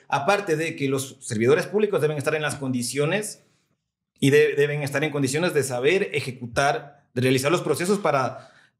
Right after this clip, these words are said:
eh, ejecutar el presupuesto. Entonces, ¿qué es lo que sí cambiaría? Es, obviamente, si tú entras como gobierno, tú nombras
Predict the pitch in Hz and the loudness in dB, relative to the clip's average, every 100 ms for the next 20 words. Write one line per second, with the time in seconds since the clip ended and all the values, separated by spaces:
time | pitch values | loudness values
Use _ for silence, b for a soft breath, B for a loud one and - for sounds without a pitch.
0 | _ 135 127 120 131 143 143 147 143 131 | _ 2 2 2 0 0 0 0 0 -4
1 | - 139 123 117 b b - 151 165 160 | 0 0 -2 -12 b b -6 -2 0 0
2 | - 254 247 196 151 - - 180 190 180 | 2 2 2 -2 -4 -6 -8 0 0 2
3 | 143 156 185 147 156 - - 139 170 156 | 2 2 2 2 -2 -6 -4 0 2 0
4 | 170 170 135 - 120 143 165 190 185 180 | -4 -6 -8 -10 -2 0 2 -2 -2 -4
5 | 180 147 151 156 156 - - _ _ _ | -2 2 2 0 -6 -10 -20 _ _ _
6 | _ 151 160 160 190 175 131 135 - - | _ 2 4 4 2 2 -2 -4 -6 -14